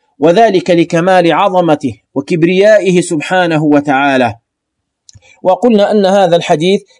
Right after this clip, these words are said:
فيه ضعف، لكن معناه صحيح أنه لا يجوز لأحد أن يستشفع بالله جل وعلا عليك. فيه مسائل، ذكر فيه جملة من المسائل. المسألة الأولى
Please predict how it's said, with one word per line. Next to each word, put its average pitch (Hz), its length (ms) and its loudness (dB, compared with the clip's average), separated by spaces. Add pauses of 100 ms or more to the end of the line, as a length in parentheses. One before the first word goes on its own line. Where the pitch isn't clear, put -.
فيه 180 300 2
ضعف، 190 280 0 (240)
لكن 208 380 -2 (220)
معناه 175 580 0
صحيح 165 500 -2
أنه 165 280 0
لا 196 160 4
يجوز 170 400 2
لأحد 165 480 0 (340)
أن 190 160 0
يستشفع 175 760 -2 (240)
بالله 160 500 2
جل 156 300 2
وعلا 151 600 4
عليك. 127 420 0
فيه 233 340 2
مسائل، 180 560 0 (1400)
ذكر 202 340 0
فيه 196 260 2
جملة 180 340 2
من 175 220 0
المسائل. 151 760 0
المسألة 220 600 0
الأولى 202 460 0